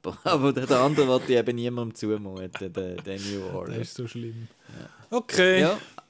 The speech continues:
Speaker 1: also
Speaker 2: Ja,
Speaker 1: Flora.
Speaker 2: Saving Flora.
Speaker 1: Nein.
Speaker 2: Ja, save your time.
Speaker 1: Yes.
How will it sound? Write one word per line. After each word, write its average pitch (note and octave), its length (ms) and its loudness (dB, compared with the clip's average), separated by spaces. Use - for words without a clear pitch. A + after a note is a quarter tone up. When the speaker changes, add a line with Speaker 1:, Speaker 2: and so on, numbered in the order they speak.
Speaker 1:
also C3 220 -2
Speaker 2:
Ja, A#2+ 80 -4
Speaker 1:
Flora. B2+ 480 4
Speaker 2:
Saving B2 120 2
Flora. A#2+ 400 -2
Speaker 1:
Nein. E2 360 -4
Speaker 2:
Ja, - 40 -12
save A#2+ 360 -4
your A2 100 -6
time. G2+ 400 -12
Speaker 1:
Yes. - 440 -12